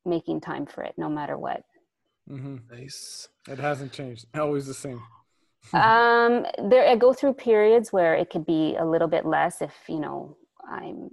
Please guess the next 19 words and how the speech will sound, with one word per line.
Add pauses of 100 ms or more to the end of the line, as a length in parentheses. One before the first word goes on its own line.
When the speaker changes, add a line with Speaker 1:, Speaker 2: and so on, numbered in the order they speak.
Speaker 1:
you
know,
doing
a
run
of
shows
or
something
Speaker 2:
Mm-hmm.
Speaker 1:
like
that. (120)
But (760)
I
always
look
forward
to, (260)
to